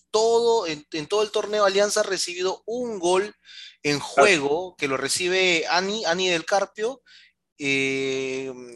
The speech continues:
Speaker 1: por, por un tema de un tiro libre y que en la final se resarce de ese gol, que vendría a ser el único, haciendo un tapadón en el que se nota la chamba de, tanto de ella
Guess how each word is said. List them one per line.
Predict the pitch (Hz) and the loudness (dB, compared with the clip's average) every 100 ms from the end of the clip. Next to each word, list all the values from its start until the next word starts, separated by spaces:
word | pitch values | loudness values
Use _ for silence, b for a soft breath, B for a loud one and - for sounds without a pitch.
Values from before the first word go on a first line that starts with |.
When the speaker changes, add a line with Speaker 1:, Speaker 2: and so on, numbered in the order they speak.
| 113 _ _ _ 143 - | -20 _ _ _ -20 -6
Speaker 1:
por, | 143 156 | -6 -4
por | - 160 | -2 0
un | |
tema | 165 190 | 2 2
de | 185 | 2
un | 185 | 0
tiro | 202 190 | 0 0
libre | 226 202 190 226 - | 0 2 4 2 0
y | 170 | -8
que | - | -2
en | 147 147 | 0 2
la | 143 | 0
final | - 156 180 202 | 0 -4 -4 -2
se | 202 | -2
resarce | 180 143 180 180 180 | -2 -2 -2 -2 -2
de | 180 | -4
ese | 180 175 | -2 -2
gol, | 175 190 _ _ - | -2 -4 _ _ -8
que | 127 | -6
vendría | 131 147 | -4 0
a | 165 | 2
ser | 175 170 | 2 2
el | |
único, | 214 214 202 202 220 B B - | -2 -4 -2 -2 -2 B B -2
haciendo | 139 160 180 | -2 0 -4
un | 180 | -2
tapadón | 165 143 139 165 180 | 0 4 4 4 2
en | 151 | 0
el | |
que | - 131 | -2 -4
se | 135 | -4
nota | 151 165 | -2 0
la | 151 135 | 2 2
chamba | 160 160 160 | 0 2 2
de, | 151 127 117 110 107 | 2 0 -8 -12 -4
tanto | 147 147 151 | -4 -2 0
de | 165 | 4
ella | 165 156 160 | 4 6 4